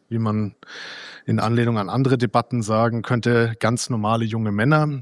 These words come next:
die hier in Deutschland und Österreich aufgewachsen sind. Sie lebten ihr Leben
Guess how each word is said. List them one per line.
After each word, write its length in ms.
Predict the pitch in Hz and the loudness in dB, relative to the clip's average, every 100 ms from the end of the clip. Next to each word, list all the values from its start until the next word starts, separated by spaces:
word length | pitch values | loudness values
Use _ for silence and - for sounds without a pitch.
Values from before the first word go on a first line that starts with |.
| - | -6
die 60 | 110 | -4
hier 160 | 113 | -2
in 80 | 110 | 0
Deutschland 440 | 110 123 - 113 | 0 0 -2 -6
und 100 | 101 | -6
Österreich 440 | 98 104 113 107 - | -8 -4 0 -2 -2
aufgewachsen 760 | 101 117 - 87 90 - 98 | -4 -4 -4 -4 -2 -4 -6
sind. 360 | 85 98 92 - _ _ - | -4 -4 -6 -10 _ _ -8
Sie 100 | - | 0
lebten 580 | 117 131 - - 127 127 | 4 4 0 -6 -4 -4
ihr 100 | 117 | 0
Leben 600 | 110 113 131 127 127 127 | 2 4 2 2 0 -2